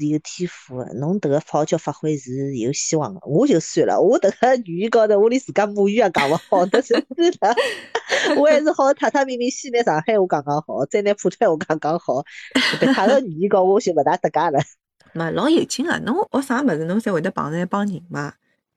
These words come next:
Speaker 2: 对伐？我之前节目里向也讲过，
Speaker 1: 嗯。
Speaker 2: 侬学一样物事，侬就会得碰着一帮志-，志同道合的人，对伐？葛末搿帮子人，伊是跟侬一样的呀，目的是一样的，大家侪是为了学好。葛末 <laughs> 侬帮伊拉天天蹲辣一道闲话，侬就会得发觉，哎，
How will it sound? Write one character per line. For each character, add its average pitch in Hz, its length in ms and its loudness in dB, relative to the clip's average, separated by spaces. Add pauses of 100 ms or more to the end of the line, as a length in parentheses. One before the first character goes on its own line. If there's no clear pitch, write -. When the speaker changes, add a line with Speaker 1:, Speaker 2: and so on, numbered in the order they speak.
(180)
Speaker 2:
对 156 120 -8
伐？ 147 160 -10
我 170 100 -4
之 220 160 -6
前 196 160 -6
节 190 100 -2
目 170 140 0
里 170 80 -2
向 143 220 -4
也 165 80 -10
讲 139 180 -8
过， - 160 -12
Speaker 1:
嗯。 - 80 -16
Speaker 2:
侬 269 240 2
学 233 100 2
一 269 40 2
样 302 160 2
物 220 60 2
事， 160 160 0
侬 175 140 0
就 185 140 0
会 165 80 2
得 175 120 0
碰 143 220 -4
着 156 180 0
一 - 140 -6
帮 180 220 -4
志-， - 240 -8
志 - 180 -10
同 180 200 0
道 151 160 -2
合 143 100 -4
的 165 160 -2
人， - 340 -10
对 - 120 -12
伐？ - 200 -10 (300)
葛 226 100 -2
末 226 120 2
搿 202 80 -2
帮 170 200 -2
子 196 120 -6
人， 202 320 2
伊 214 160 2
是 330 200 2
跟 262 160 2
侬 240 160 2
一 208 60 2
样 214 180 0
的 285 80 0
呀， 156 340 -4
目 185 180 0
的 240 200 2
是 214 200 0
一 - 20 -2
样 156 140 -4
的， 147 100 -6
大 147 160 -6
家 190 160 -2
侪 156 180 0
是 175 60 -2
为 160 180 2
了 156 120 0
学 - 100 -4
好。 131 320 -4 (580)
葛 262 120 4
末 233 100 4 (200)
<laughs> - 180 -14
侬 240 180 2
帮 247 180 0
伊 202 60 0
拉 196 240 0
天 - 180 -2
天 247 80 2
蹲 214 160 -2
辣 196 120 0
一 180 40 -2
道 180 140 -2
闲 170 180 0
话， 151 140 -2
侬 170 100 -2
就 202 120 0
会 190 80 0
得 202 100 0
发 190 160 -4
觉， - 140 -2
哎， 202 200 0